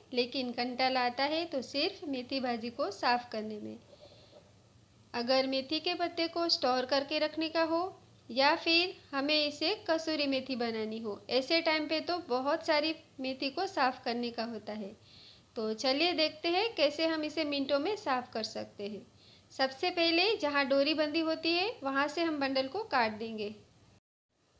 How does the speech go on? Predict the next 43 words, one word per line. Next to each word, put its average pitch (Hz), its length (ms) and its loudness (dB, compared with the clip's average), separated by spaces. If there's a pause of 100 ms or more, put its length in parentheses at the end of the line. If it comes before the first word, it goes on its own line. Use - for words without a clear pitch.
(280)
सुबह 302 400 2
सुबह 339 380 4
ब्रेकफास्ट 294 640 2
में 349 180 2
मेथी 285 320 0
के 302 160 0
थेपले 285 400 2
बनाने 311 420 2
हो 330 220 2
या 285 180 4
मेथी 269 300 0
की 294 140 -4
भजी 254 300 0
बनानी 302 380 2
हो 330 120 0 (200)
तो 247 100 2
उसमें 311 420 -4
तो 349 160 0 (100)
बहुत 269 360 2
कम 311 160 4
मेथी 311 320 0
लगती 294 360 -2
है, 311 160 2 (680)
तो 262 140 0
वो 269 200 4
मेथी 339 320 2
हम 330 300 2
आधे 269 280 4
मिनट 302 340 0
में 294 120 0
ही 330 260 2
साफ़ 269 340 2
कर 277 160 0
सकते 302 360 -2
हैं। 339 280 2
आज 262 200 4
मैं 285 160 0
जो 285 140 -2
तरीका 277 400 0
बताऊंगी 302 580 0
वो 277 180 2
तरीके 226 460 -2
से। - 240 -8